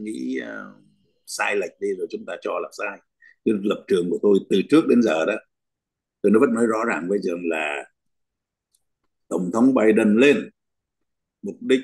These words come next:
chính là ông ta làm nước Mỹ tệ hại, để thế giới nó loạn. Và khi thế giới nó loạn, ờ, rồi đây đúng là lọt vào cái mưu của nước Mỹ. Và đây là cái đúng là nato hoặc là Liên minh Âu Châu, họ sẽ nghiêng ngang, nghiêng về Mỹ.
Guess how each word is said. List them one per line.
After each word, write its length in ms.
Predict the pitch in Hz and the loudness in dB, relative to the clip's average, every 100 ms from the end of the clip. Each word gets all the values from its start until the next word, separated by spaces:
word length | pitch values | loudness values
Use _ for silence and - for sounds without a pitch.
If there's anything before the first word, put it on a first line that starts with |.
| - | -2
chính 360 | 120 143 160 123 | -2 -2 -4 -6
là 240 | 95 82 | -8 -8
ông 300 | 95 110 107 98 | -8 -6 -6 -6
ta 180 | 92 | -4
làm 300 | 92 82 87 | -4 -6 -6
nước 100 | 110 107 | -8 -6
Mỹ 140 | 104 123 | -2 -2
tệ 80 | - 82 | -2 -6
hại, 260 | 92 - - _ _ | -8 -10 -18 _ _
để 240 | - 78 73 | -10 -8 -2
thế 120 | 107 | 0
giới 160 | 110 123 | 2 0
nó 120 | 120 | 0
loạn. 220 | 107 - _ _ _ _ _ _ _ _ _ _ | -2 -6 _ _ _ _ _ _ _ _ _ _
Và 100 | 92 - | -14 0
khi 180 | 113 113 | 2 4
thế 60 | 120 | 4
giới 140 | 123 127 | 4 2
nó 80 | |
loạn, 180 | 117 - _ _ - | 0 -6 _ _ -16
ờ, 180 | - 85 | -10 -8
rồi 200 | 85 80 | -6 -6
đây 160 | 90 90 85 | -6 -8 -4
đúng 200 | 101 127 | 0 0
là 60 | 85 | -2
lọt 240 | 82 - | -6 -10
vào 100 | 87 | -12
cái 80 | 95 98 | -8 -2
mưu 220 | 92 82 | -2 -2
của 140 | 76 69 | -4 -8
nước 140 | - | -8
Mỹ. 180 | 90 95 - _ _ _ _ _ - | -6 -8 -8 _ _ _ _ _ -12
Và 80 | 85 | -2
đây 160 | 110 | 4
là 140 | 110 98 | 4 4
cái 100 | 95 | 2
đúng 200 | 107 127 | 4 4
là 60 | 123 - - _ _ _ _ _ _ _ _ _ _ _ _ _ _ _ _ _ - | 2 0 -8 _ _ _ _ _ _ _ _ _ _ _ _ _ _ _ _ _ -6
nato 280 | 107 107 110 107 98 | -2 0 2 0 0
hoặc 120 | 90 | -10
là 120 | 90 95 104 107 | -10 -6 -2 0
Liên 160 | 104 | 0
minh 120 | 101 | 0
Âu 120 | 101 95 | -2 -4
Châu, 320 | 101 87 82 76 | -2 -4 -6 -10
họ 160 | 76 - | -16 -10
sẽ 60 | |
nghiêng 380 | 101 104 82 98 | -6 -4 -2 -4
ngang, 440 | 101 101 95 98 101 95 95 107 | -2 -2 0 0 0 0 2 6
nghiêng 220 | 123 107 | 6 4
về 80 | 87 | -2
Mỹ. 160 | 95 | -4